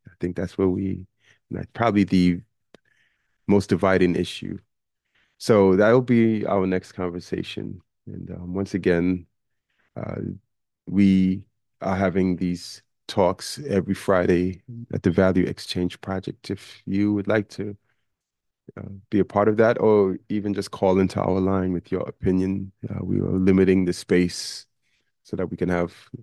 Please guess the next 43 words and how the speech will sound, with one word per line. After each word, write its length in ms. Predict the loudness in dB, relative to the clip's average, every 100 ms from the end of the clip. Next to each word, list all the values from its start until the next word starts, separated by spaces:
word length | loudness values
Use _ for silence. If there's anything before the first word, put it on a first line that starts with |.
| -6
conversations 840 | -4 -4 -2 -2 -2 -4 -6 -6
that 200 | -4 -2
are 240 | -2 -4 -2
meaningful 720 | 2 4 2 2 2 2 -4 -12 -12
during 260 | -4 -2 -2
the 40 |
virtual 540 | 0 0 0 -2 -2 -4
sessions 760 | -2 -2 -2 -6 -8 -12 -20 _ _ _ _ _ _ _ _ _ _ _
and, 160 | -14 -12
uh, 120 | -10 -4
opening 400 | -4 0 0 0
up, 180 | -2 -2
opening 400 | -2 2 2 2
up, 180 | 2 -2 _
opening 600 | 2 4 4 4 4 2 0
it 160 | -4 -2
up 200 | -4 -4 -2
gradually. 560 | 0 0 -2 -8 -10
So, 340 | -10 -2 0 2
um, 220 | 0 -2
you 60 | -4
can 120 | -4
also 220 | -4 -6
call 320 | -4 0 2
into 240 | 0 -2 -6
three 220 | -2 -2
four 200 | -2 -6
seven, 400 | -6 -10 -10 -10
three 160 | -8
five 260 | -6 -4 -4
four, 220 | -2 -2
five 260 | 0 -2 -2
six 280 | -2 -4 -2
eight 140 | -4
three. 380 | 0 0 0 -2 -8 _ _ _ _ _
Leave 140 | -6 -4
your 80 |
comments 480 | -2 -2 -2 -2 -2
or 80 | -4
leave 180 | -4 -6
a 40 |
comment 540 | -6 -4 -2 -2 -6 -8
in 360 | -2 -2 -4